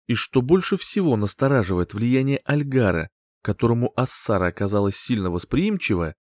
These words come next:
"Неужели действительно придётся дарить куклу?" — думал Фильярк, и воображение рисовало Юлю, одетую в детское короткое платье, с заплетёнными косами и куклой в руках.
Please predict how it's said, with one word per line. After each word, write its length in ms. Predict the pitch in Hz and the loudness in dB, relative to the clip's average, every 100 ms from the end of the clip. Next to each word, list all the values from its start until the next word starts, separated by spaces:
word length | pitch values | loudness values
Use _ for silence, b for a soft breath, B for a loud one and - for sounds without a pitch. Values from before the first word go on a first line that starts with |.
| _ _ _ _ _ - | _ _ _ _ _ -10
"Неужели 500 | 92 87 85 165 117 | -4 -2 2 2 2
действительно 800 | 87 95 - 127 190 127 104 92 | -2 -4 -4 -4 -4 -4 -6 -4
придётся 520 | 98 101 170 - 180 | -4 2 0 0 0
дарить 360 | 175 156 147 | 0 0 -2
куклу?" — 580 | - - 131 - 87 80 - _ _ _ | -4 0 0 -2 -4 -4 -8 _ _ _
думал 280 | 101 98 90 | -4 -2 -2
Фильярк, 560 | 85 110 127 185 196 - _ _ _ | -4 -2 0 0 -2 -10 _ _ _
и 80 | 104 | 0
воображение 580 | 110 110 120 156 180 113 | 2 4 2 2 0 0
рисовало 480 | 104 - 110 107 | -2 -2 -2 0
Юлю, 480 | 104 101 180 147 85 - _ - | 0 0 2 2 0 -4 _ -6
одетую 460 | 98 107 101 101 | -2 0 0 -2
в 100 | 92 | -2
детское 540 | 92 151 175 - 165 160 | -2 -2 -2 -4 -4 -2
короткое 520 | 165 131 113 - 147 | 0 0 -2 -4 -4
платье, 580 | - 139 95 - 85 - _ _ - | -2 -2 -4 -4 -6 -6 _ _ -12
с 80 | 92 | -6
заплетёнными 720 | 92 92 87 87 85 82 85 | -6 -6 -6 -4 -4 -6 -4
косами 540 | - 170 - 90 80 - _ _ | -2 -2 -2 -4 -6 -10 _ _
и 140 | - 202 | -6 -6
куклой 480 | - 110 104 113 | -4 -6 -2 -2
в 80 | 117 | 0
руках. 460 | 135 - 92 80 | -2 0 -2 -2